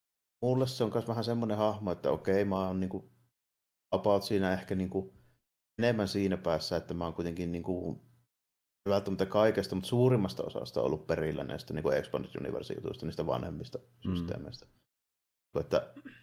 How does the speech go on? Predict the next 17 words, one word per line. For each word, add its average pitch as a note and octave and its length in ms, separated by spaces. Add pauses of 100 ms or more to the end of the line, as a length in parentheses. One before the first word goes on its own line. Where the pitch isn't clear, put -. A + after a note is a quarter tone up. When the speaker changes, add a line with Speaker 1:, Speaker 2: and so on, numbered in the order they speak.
(1600)
Speaker 1:
s-, - 380
mä F2+ 240
nyt F#2 120
oon F#2 100
niinku F#2 140
tiennyt, G#2 420
mitä F2+ 260
sillä F2 160
hahmolla F2+ 400
on F2 220
tehty - 480 (580)
siinä D#2 140 (320)
niinku F#2 220 (160)
tyyli D#2 260
elokuvia, D#2 560 (240)
sarjojen D#2+ 500
ulkopuolella. D#2 720